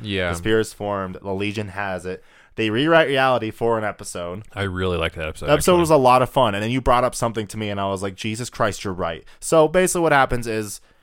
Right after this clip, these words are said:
Speaker 2: the whole reason why Eobard Thawne wants the spear in the first place is because
Speaker 1: Black Flash is chasing him to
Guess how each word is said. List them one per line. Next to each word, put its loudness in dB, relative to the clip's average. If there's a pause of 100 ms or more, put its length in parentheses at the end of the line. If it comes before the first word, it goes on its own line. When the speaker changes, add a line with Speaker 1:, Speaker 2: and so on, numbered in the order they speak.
(180)
Speaker 2:
the -8
whole 0
reason 0
why -2
Eobard -4
Thawne -4
wants -6
the -12
spear -6
in -6
the -10
first -8
place -6
is -14
because -8 (300)
Speaker 1:
Black -2
Flash 2
is -6
chasing -2
him -4
to -4